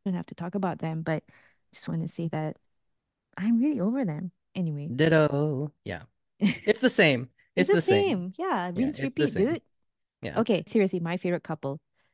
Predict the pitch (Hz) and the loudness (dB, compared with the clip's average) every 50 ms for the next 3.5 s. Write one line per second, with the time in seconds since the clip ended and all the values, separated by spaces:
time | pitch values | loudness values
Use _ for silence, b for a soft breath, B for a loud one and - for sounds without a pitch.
0 | _ _ - 190 202 202 202 214 214 - - 202 - 185 170 160 147 151 151 147 | _ _ -2 0 2 2 2 2 0 0 -2 -2 0 0 -2 -2 -2 -2 -4 -4
1 | 147 151 156 - - 170 156 - 165 - 165 151 - - 190 175 165 165 160 165 | -4 -6 -6 -8 -8 -8 -6 -6 -6 -4 -6 -8 -8 -8 -10 -8 -8 -6 -8 -8
2 | - - 180 165 160 - 175 - - - 165 156 170 165 - - 160 - - 165 | -6 -4 -4 -2 -2 -2 -4 -4 -2 -2 0 2 0 0 0 -2 -4 -4 -4 -4
3 | 156 147 147 147 151 - 165 156 156 156 | -2 -2 -2 -4 -6 -6 -6 -6 -6 -6